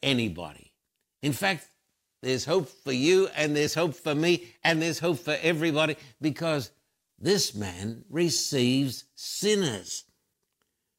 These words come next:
There's hope for the very, very worst sinner. And then what, what about that, that murderous Pharisee who went around persecuting people, who participated in, in, in the murder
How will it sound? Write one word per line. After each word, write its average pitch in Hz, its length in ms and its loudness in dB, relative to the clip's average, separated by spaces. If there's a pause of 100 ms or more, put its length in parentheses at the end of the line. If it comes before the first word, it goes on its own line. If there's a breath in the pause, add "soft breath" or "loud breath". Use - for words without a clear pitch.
(100)
There's 143 340 4
hope - 360 0
for 190 100 -2
the 185 140 0
very, 196 440 0
very 180 360 -2 (120)
worst 180 460 0
sinner. 95 380 -2 (1500)
And 185 120 -6
then 226 100 2
what, 233 160 0
what 190 220 -4
about 170 260 0
that, 139 300 -2 (880)
that 143 140 0
murderous 131 540 0
Pharisee 113 680 -2 (1120)
who 147 80 0
went 170 180 4
around 143 320 2
persecuting 123 720 0
people, 85 400 -6 (1400)
who 151 100 4
participated 151 840 0
in, 147 220 0
in, 156 240 -2
in 156 280 0
the 143 120 4
murder 139 580 2